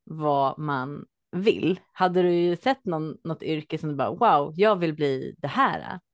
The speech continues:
då är det ju lättare, för då vet du, liksom, "Okej, men för att bli det här så måste du göra de här stegen." Men nu gick det ju, liksom, bakvägen.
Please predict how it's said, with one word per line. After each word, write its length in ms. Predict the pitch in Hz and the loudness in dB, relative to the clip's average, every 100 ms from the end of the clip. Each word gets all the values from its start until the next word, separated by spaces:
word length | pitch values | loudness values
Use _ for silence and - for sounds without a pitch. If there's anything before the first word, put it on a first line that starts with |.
| - | -2
då 80 | 202 | 4
är 100 | 220 | 6
det 60 | |
ju 80 | 160 | 6
lättare, 500 | 160 175 - - 185 | 4 2 0 2 2
för 100 | 151 | 2
då 60 | 180 | 4
vet 260 | 202 214 | 6 6
du, 80 | 196 | 2
liksom, 200 | 151 156 | -2 -4
"Okej, 200 | 151 175 | -6 -4
men 140 | 170 165 | -4 0
för 140 | 190 | 2
att 80 | 170 | 2
bli 120 | 151 | 2
det 80 | 143 | 2
här 220 | 160 165 | 2 0
så 120 | - | 0
måste 180 | 151 135 | -10 -8
du 60 | - | -8
göra 100 | 135 | -6
de 60 | 139 | -4
här 80 | |
stegen." 480 | 147 - 208 156 - - - - - | -2 4 4 4 -4 -12 -20 -18 -4
Men 140 | 160 | 2
nu 100 | 175 247 | 4 6
gick 220 | 196 - | 6 4
det 60 | |
ju, 60 | 151 | -2
liksom, 380 | 143 - 147 156 | -4 -4 -4 0
bakvägen. 960 | 196 175 165 - 294 254 165 90 185 | 4 4 2 0 2 2 0 -6 -10